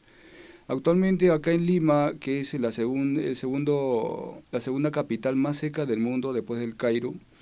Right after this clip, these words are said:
eh, tenemos el, la provisión de agua muy limitada,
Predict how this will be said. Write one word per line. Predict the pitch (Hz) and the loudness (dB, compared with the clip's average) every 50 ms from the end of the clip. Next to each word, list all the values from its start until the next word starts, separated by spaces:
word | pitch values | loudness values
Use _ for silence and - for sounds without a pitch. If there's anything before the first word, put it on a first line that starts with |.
| - - - - - - - - | -20 -20 -20 -20 -20 -14 -6 -2
eh, | 120 120 120 120 120 120 | 2 4 4 4 4 2
tenemos | - 131 139 151 156 165 165 160 160 156 - - | 0 2 4 6 6 6 8 6 4 4 2 0
el, | 147 135 120 117 113 113 110 110 110 113 120 - - - | 0 2 2 2 2 2 0 -2 -4 -6 -6 -8 -6 -2
la | 131 120 117 | -2 -2 0
provisión | 123 123 120 120 117 - 151 151 | 0 0 0 0 0 -2 -2 -2
de | 143 143 | 0 0
agua | 139 143 143 139 139 | 0 0 0 0 2
muy | 151 156 160 | 4 4 2
limitada, | 156 156 139 127 117 120 - 135 123 110 - - - | 2 2 0 0 0 0 0 2 2 2 2 0 -4